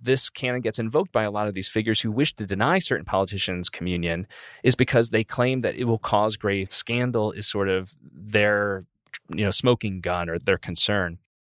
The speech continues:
It's interesting that in the official commentary of the Canon Law Society of America, commissioned by them, in an article by John Yules, who is commenting on, in an extensive way on this canon, he says that this issue of scandal is a lot more complicated than it seems at first, and this is something the U S bishops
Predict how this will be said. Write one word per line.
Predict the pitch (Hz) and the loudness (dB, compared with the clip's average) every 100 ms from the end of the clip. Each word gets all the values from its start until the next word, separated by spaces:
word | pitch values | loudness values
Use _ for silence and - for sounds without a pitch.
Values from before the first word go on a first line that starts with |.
| _ | _
It's | - 143 | 0 4
interesting | 175 180 - 151 | 4 2 0 2
that | 120 123 | 2 0
in | 123 | -2
the | 117 | -2
official | 104 - 196 220 190 | -4 0 0 2 -2
commentary | - 131 131 - 104 | -2 -2 -2 -2 -2
of | 98 | -2
the | - | -4
Canon | - 131 139 127 | -4 -2 0 2
Law | 110 | 2
Society | 113 104 101 98 95 | 0 -2 0 0 -2
of | 90 | -4
America, | 85 95 95 - - | -2 0 0 -2 -6
commissioned | - 123 - 104 | 0 2 2 0
by | 87 87 | -2 -2
them, | 82 73 69 - - - - | -4 -6 -8 -14 -18 -6 4
in | 110 | 6
an | 107 | 6
article | 110 147 156 123 113 | 6 4 2 -2 0
by | 98 98 98 | 0 0 -2
John | 110 101 | -2 -2
Yules, | 98 120 120 98 90 - - | -2 0 2 0 -2 -4 -4
who | - | -4
is | 92 | -4
commenting | - - 135 123 113 104 - | 0 2 2 2 0 -2 0
on, | 104 107 98 - | 2 2 0 -6
in | 65 76 | -6 -2
an | 113 | -2
extensive | 104 - 139 135 107 | -2 2 2 2 0
way | 95 | 0
on | 80 104 | 0 -2
this | 101 | -2
canon, | - 101 92 - - - - | -4 -6 -6 -8 -14 -20 0
he | 127 | 2
says | - 196 170 143 | 4 4 2 0
that | 113 110 | -2 -2
this | - | -2
issue | 170 185 185 | -2 0 0
of | 127 | -2
scandal | - 151 143 117 | -2 -2 0 0
is | |
a | 104 | 0
lot | 110 156 | 0 0
more | 170 | -2
complicated | 156 139 139 135 117 113 | -4 -2 -2 -2 -2 0
than | 107 | 0
it | 101 | -2
seems | - 156 151 | 0 0 0
at | 104 | -2
first, | - 98 101 104 | 0 2 2 0
and | 117 | 0
this | 147 | 0
is | 156 | 0
something | 120 120 117 | -2 -2 -4
the | 110 | -2
U | 101 156 | -2 0
S | 147 | 0
bishops | - - 113 - | 0 2 0 -2